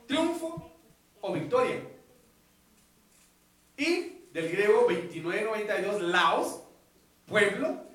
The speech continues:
gente, multitud. Por lo tanto, se puede considerar que esta influencia espiritual o esta doctrina o esta enseñanza lo que pretende es tener una conquista sobre la gente, sobre el pueblo,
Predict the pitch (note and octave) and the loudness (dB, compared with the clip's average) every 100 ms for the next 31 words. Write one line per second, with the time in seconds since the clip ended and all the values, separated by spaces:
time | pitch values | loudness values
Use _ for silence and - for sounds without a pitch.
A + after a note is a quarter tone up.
0 | - G#3+ A3 G#3+ C#4 C#4+ - - C#3 - | -6 -2 -2 -4 -10 -12 -16 -14 -12 -10
1 | - F4 - - - - _ _ _ _ | -2 0 0 -4 -12 -20 _ _ _ _
2 | _ _ _ _ - A3 A3+ E4 F#4 D4+ | _ _ _ _ 0 2 4 2 0 -2
3 | D4+ D#4 F4 D4 C4 G#3+ G3 D4+ - C#4 | -4 -2 -4 -4 -6 -4 -2 -2 -2 -4
4 | C4+ - C4+ C4 C4+ D4+ - G3 F#3 A3 | -8 -8 -8 -8 -6 -8 -8 -8 -6 -4
5 | B3 G#3+ - C4 G3 - C4 - F3+ - | -2 -2 -2 -4 -6 -8 -10 -6 -4 -6
6 | - - G3 G#3 - G3 G3 F#3+ F#3+ F#3+ | -8 -10 -10 -10 -8 -8 -2 -2 0 0
7 | A#3 D4 F4 G#3+ G#3+ A3+ G3+ G3 G#3+ A3+ | -2 -4 -2 0 0 0 -6 -8 -8 -8
8 | F#3+ E3 D#3+ - - - D3+ C#3 C#3 C3 | -8 -10 -12 -12 -12 -10 -8 -6 -6 -6
9 | - - - - C#3 C3+ - C5 C#4 - | -8 -10 -10 -10 -8 -6 -6 -4 -2 -2
10 | - | -4